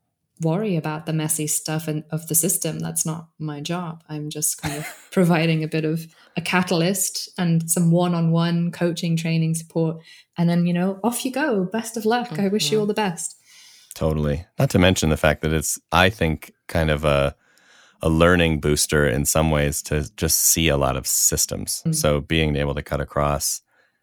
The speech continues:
Speaker 2: gives you, you know, you get a certain kind of upgrade from that, and you get a certain kind of upgrade from going deep. Speaking of seeing a lot of systems, I would describe you as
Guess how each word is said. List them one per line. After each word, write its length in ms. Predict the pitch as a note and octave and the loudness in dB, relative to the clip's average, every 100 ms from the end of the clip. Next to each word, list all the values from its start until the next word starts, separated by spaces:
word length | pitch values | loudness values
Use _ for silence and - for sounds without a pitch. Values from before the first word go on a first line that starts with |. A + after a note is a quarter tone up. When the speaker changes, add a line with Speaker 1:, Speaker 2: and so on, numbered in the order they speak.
| _ _ | _ _
Speaker 2:
gives 240 | - D2+ C#2+ | -4 -2 0
you, 340 | C#2+ C#2 B1 - | -2 -2 -6 -8
you 80 | D#2+ | -6
know, 100 | C#2 | -4
you 120 | C2+ | -2
get 140 | D#2 D2+ | 2 4
a 40 | |
certain 280 | - - E2 | 4 2 2
kind 160 | D#2+ D2 | 0 0
of 80 | |
upgrade 420 | - D2+ - D2+ C2+ | 0 -2 0 0 0
from 180 | D2+ | 0
that, 220 | D2+ E2 - | 4 2 2
and 140 | D2 | 0
you 80 | D2 | 0
get 120 | D2+ | 0
a 60 | C2 | 0
certain 300 | - C2 C#2+ | -2 -2 -4
kind 180 | C#2+ C#2 | -4 -2
of 80 | |
upgrade 380 | A#1+ C#2 - C#2 | -4 -4 -4 -6
from 160 | - D2 | -4 -4
going 300 | C#2+ C#2 C#2 | -2 -4 -4
deep. 280 | C#2+ C#2+ - - | -4 -6 -8 -8
Speaking 320 | - C#3+ E3+ | 0 2 4
of 100 | C3 | 2
seeing 180 | - G#2 | 4 4
a 40 | E2+ | 4
lot 120 | D#2+ | 2
of 60 | |
systems, 540 | - F#2 - C#2 D2+ - _ _ _ _ _ _ _ - | 0 0 0 0 -2 -6 _ _ _ _ _ _ _ 2
I 240 | G#2 E3 | 4 4
would 180 | C#3+ A2 | 2 2
describe 520 | F#2 - - F2 D#2 | 0 0 2 2 2
you 280 | E2+ E2 - | 2 2 0
as 380 | - D#2+ D2+ - | 2 2 2 -4